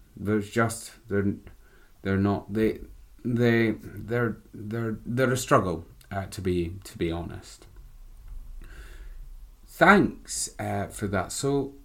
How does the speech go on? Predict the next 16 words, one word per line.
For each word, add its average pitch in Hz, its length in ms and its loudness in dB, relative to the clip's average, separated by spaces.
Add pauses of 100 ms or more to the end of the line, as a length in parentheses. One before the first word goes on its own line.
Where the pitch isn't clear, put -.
(680)
next, - 680 2 (320)
how - 280 -4
in 123 680 0
the, 110 340 -8
my 117 240 0
strengths 117 600 4
and, 98 300 2 (180)
uh, 107 160 -4
strengths 107 440 4
and 95 120 2
weaknesses 98 560 0
when 85 120 -4
it - 80 -12
comes 87 340 -6
to - 80 -16
podcasting. - 840 -6